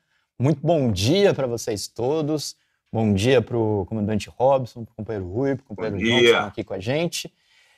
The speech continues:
Speaker 1: Eu queria, pra começar aqui o nosso programa, aquele, dar aqueles recados iniciais que são muito importantes aí, né? Primeiro, nosso tema, Aonde Vai a África? Daqui a pouco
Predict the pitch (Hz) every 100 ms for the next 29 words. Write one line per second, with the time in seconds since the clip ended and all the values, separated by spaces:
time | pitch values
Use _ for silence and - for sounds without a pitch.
0 | _ 113 113 - 120 135 135 127 107 92
1 | 87 _ _ _ _ 147 143 143 139 110
2 | 135 120 131 117 - 117 101 123 156 135
3 | 110 123 117 107 107 117 131 127 151 -
4 | 117 127 147 104 110 107 - 120 - 139
5 | 131 _ _ _ _ 120 120 135 147 117
6 | - 120 110 151 120 92 120 120 - 135
7 | 165 202 - _ _ - 127 - 143 160
8 | 160 - 123 151 135 131 117 110 143 147
9 | 143 - 139 117 110 123 113 107